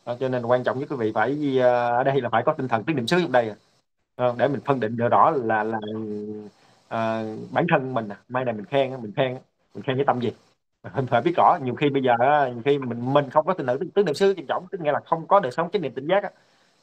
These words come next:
Đôi khi mình khen là mình khen mong muốn là mưu cầu lợi lộc, mưu cầu chiếm hữu cái cô đó hay là cái anh chàng đó,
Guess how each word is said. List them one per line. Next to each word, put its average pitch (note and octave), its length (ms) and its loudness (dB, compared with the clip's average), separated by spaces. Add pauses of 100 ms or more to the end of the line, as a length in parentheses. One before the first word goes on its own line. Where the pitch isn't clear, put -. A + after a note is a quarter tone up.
(120)
Đôi D#3 120 4
khi E3 140 0
mình C3+ 160 -4
khen E3 240 4
là D3+ 80 0
mình B2+ 140 -10
khen D3+ 240 0 (100)
mong E3 220 0
muốn G#3 180 2
là C3+ 420 2
mưu D3+ 300 -2
cầu A#2 220 0
lợi A#2+ 180 2
lộc, A#2 240 0 (120)
mưu D3+ 260 -2
cầu A#2 320 2
chiếm B3+ 140 0 (120)
hữu C#3 200 -2 (440)
cái F3+ 140 0
cô D3+ 160 6
đó F3 200 6
hay E3+ 100 -4
là A#2+ 100 -2
cái C#3 120 -2
anh C#3+ 120 -6
chàng A#2 180 0
đó, D#3+ 220 2